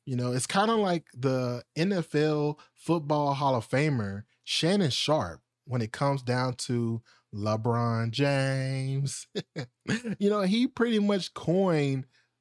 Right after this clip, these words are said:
the term "goat James," you know, and so there's a lot of people today, uh, especially if you follow basketball, that call LeBron James goat James.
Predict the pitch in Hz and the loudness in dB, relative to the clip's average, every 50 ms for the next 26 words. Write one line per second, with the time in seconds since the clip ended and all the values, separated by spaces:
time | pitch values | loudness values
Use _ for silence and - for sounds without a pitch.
0 | _ - 120 127 123 - - 156 160 165 160 143 127 117 110 107 104 _ _ _ | _ -2 -2 -2 -2 -2 0 0 2 2 2 2 2 0 -2 -4 -6 _ _ _
1 | _ _ _ - 110 104 98 131 156 208 269 - - 107 104 123 139 151 135 98 | _ _ _ -16 -14 -4 0 2 2 2 0 -4 -8 -2 0 2 2 2 2 0
2 | 87 82 80 82 - - - - - _ _ 107 113 117 117 113 113 117 120 - | -2 -6 -10 -18 -20 -18 -18 -20 -20 _ _ -4 -4 -2 -2 -2 -2 -4 -2 0
3 | 151 135 135 175 214 226 196 165 135 123 131 156 175 190 185 175 - - 185 160 | -2 0 2 2 0 2 0 0 -4 -2 -2 -2 -2 0 0 -2 0 -2 -4 -2
4 | 151 147 135 - - 110 104 117 143 202 220 190 143 117 113 113 - - - _ | -2 -4 -4 -4 -8 -6 -2 0 0 2 2 2 2 2 0 -4 -8 -14 -20 _
5 | _ _ - 120 117 123 127 - - 170 170 165 170 156 135 127 123 127 120 - | _ _ -10 -6 -4 -4 -4 -2 -2 -2 -2 0 0 0 0 0 0 -2 -4 -2
6 | - 135 135 127 117 113 107 - 143 143 190 226 208 - - 139 120 113 113 113 | 0 0 2 2 0 0 -2 0 0 0 0 0 -2 -4 -6 -4 -4 -2 -2 -2
7 | 107 107 110 117 110 107 _ - - 151 180 208 208 190 160 139 120 110 135 139 | -4 -4 -4 -4 -4 -6 _ -6 -2 0 2 2 2 2 2 0 -2 -2 -2 -2
8 | 147 151 143 127 135 165 202 208 175 160 143 135 - _ - - _ _ _ 120 | 0 0 -2 -2 -2 -2 -2 -2 -2 -4 -6 -8 -12 _ -20 -20 _ _ _ 0
9 | 127 147 180 175 135 120 151 208 269 - 98 90 92 104 113 | 2 2 2 2 0 2 0 2 2 0 -4 -6 -8 -12 -16